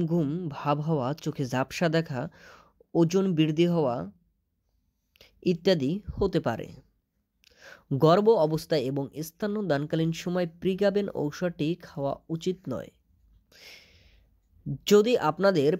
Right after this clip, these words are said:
প্রিগাবেন ঔষধ সম্পর্কে আরও কিছু জানার থাকে, তাহলে অবশ্যই আমাদেরকে কমেন্ট করে জানাবেন।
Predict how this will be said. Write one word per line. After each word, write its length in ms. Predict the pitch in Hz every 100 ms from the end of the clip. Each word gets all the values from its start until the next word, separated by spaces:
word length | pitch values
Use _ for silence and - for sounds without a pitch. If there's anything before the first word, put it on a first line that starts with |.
| -
প্রিগাবেন 500 | 170 190 214 208 202
ঔষধ 340 | - 160 202 196
সম্পর্কে 600 | - 202 190 202 190 196 98
আরও 200 | 110 151
কিছু 220 | 175 196 202 156
জানার 320 | 139 143 175
থাকে, 220 | 185 190 196
তাহলে 380 | 190 190 202 196
অবশ্যই 520 | 165 180 180 202 196
আমাদেরকে 520 | 139 151 156 156 156 160
কমেন্ট 440 | 139 131 156 175 -
করে 220 | 185 151 143 165
জানাবেন। 440 | 139 123 120 90